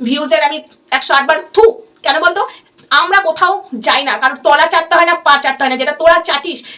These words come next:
চেটে চেটে সংসার ভেঙে দিচ্ছিস, সংসার শেষ করে দিচ্ছিস।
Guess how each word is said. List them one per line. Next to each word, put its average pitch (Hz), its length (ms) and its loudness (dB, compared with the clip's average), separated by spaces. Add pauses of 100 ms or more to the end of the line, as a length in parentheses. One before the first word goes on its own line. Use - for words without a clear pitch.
চেটে 370 240 -2
চেটে 370 180 -2
সংসার 403 520 0
ভেঙে 349 200 -6
দিচ্ছিস, 330 460 -8 (460)
সংসার 403 400 0
শেষ 415 360 -2
করে 381 160 -4
দিচ্ছিস। - 480 -10